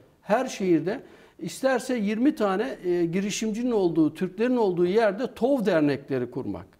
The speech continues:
Yani düşünsenize Hollanda'nın her de-, her şehrinde, e, tov dernekleri var.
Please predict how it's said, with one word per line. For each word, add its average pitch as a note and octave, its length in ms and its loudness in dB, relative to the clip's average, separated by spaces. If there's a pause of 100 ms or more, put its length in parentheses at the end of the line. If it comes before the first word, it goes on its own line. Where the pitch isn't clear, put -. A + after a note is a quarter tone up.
(400)
Yani G3 300 0 (180)
düşünsenize G3 600 -4
Hollanda'nın F#3+ 800 2
her A3+ 360 2
de-, G#3 160 0
her A#3+ 280 2
şehrinde, E3 680 0 (540)
e, E3 640 0 (160)
tov C#4 300 2
dernekleri C#3 680 0
var. F#2 160 -12